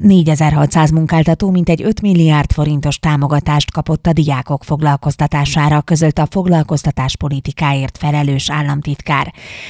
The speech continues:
Comba Sándor elmondta, hogy idén immár tizenharmadik alkalommal jelentkezhettek a programra a tizenhat és huszonöt év közötti nappali tagozatos tanulók.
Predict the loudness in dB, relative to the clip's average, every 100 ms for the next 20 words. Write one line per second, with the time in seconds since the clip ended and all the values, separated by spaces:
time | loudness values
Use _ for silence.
0 | -8 0 2 4 2 2 2 2 0 0
1 | -2 0 0 0 0 2 2 2 0 0
2 | -2 0 0 0 0 0 -2 -2 -4 -2
3 | -4 -2 -2 0 0 0 -2 -2 -2 -2
4 | -4 -6 -6 -8 -6 -2 -2 0 -2 -2
5 | -4 -2 0 2 2 2 -2 -4 -6 -4
6 | -2 -2 -2 -4 -4 -4 -4 -2 -2 -2
7 | -2 -4 -4 -6 -4 -4 -4 -6 -6 -4
8 | -2 -2 -4 -8